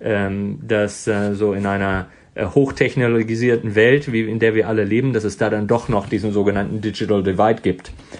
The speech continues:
Ähm, und, äh, man dann au-, doch aufpassen muss, ma-, dass man dann alle mitnimmt, wenn man,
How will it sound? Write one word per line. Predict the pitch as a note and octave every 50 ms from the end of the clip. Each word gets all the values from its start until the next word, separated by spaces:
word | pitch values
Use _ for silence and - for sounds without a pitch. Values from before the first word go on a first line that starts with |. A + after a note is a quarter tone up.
| - - - - -
Ähm, | - G#2 G2 G2 F#2 F#2+ G2 F#2+ F2 - - -
und, | A2 G2 G2 G2+ G2 F#2+ F2+ -
äh, | G#2+ G2
man | G2 G2 G2 G2+
dann | G2+ G2+ G2+ G2+
au-, | G2+ - - - G2 F#2+
doch | G#2+ G#2 -
aufpassen | - - A2+ - - A2 G2+ - A2
muss, | G#2+ G#2+ G2+ -
ma-, | A2 G2+
dass | F#2+ - G2 - -
man | G#2+ G2 F#2+
dann | F#2+ F#2+ F#2+ F2+
alle | - - G2 G2
mitnimmt, | G2 G2 G2+ - - G2 F2 D#2+ D2+ D2+
wenn | G2+ F#2
man, | F2+ F2 E2 E2+ D2+